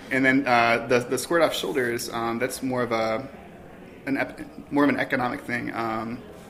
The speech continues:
just as far as yield goes. Um, you know, it's much easier to process, um, a pepper, cutting it in half and, you know, scraping out the,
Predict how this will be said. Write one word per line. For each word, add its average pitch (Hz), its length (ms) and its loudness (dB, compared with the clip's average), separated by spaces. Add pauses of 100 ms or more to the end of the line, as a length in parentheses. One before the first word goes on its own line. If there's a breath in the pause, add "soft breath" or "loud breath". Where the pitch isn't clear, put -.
(380)
just - 180 -6
as 135 80 -4
far 131 160 4
as 120 160 0
yield 117 220 0
goes. 113 420 -8
Um, 117 400 -4
you 120 60 -6
know, 113 100 -4
it's 113 180 -6
much 123 220 -4
easier 117 240 0
to 113 80 -2
process, - 640 -4 (640 loud breath)
um, 110 600 -2
a 117 60 -2
pepper, 113 240 -2
cutting 120 240 -2
it 117 80 -2
in - 60 -8
half 113 340 0
and, 110 100 -4
you 110 80 -4
know, 110 80 -8
scraping 117 360 -8
out 120 160 -10
the, 117 260 -4